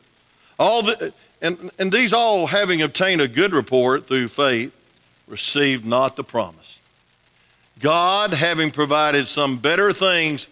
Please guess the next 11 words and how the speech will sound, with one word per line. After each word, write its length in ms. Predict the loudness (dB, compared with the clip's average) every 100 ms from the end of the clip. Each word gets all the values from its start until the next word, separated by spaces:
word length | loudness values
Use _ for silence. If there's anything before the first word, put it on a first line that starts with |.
| _ _
for 320 | -4 2 4
us, 680 | 4 2 2 0 -2 -4 -6 -12 _ _ _ _ _ _ -16
that, 200 | -14 -14 -14 -4
that 200 | -2 0
without 600 | 0 0 0 0 -2 -2
us 500 | 2 2 0 -4 -12 _ _ _ _ _ -16
should 320 | -2 0 2
not 340 | 2 0 0
be 200 | 0 0
made 400 | 2 0 0 -2 -8 _
perfect. 480 | -2 -2 -2 -6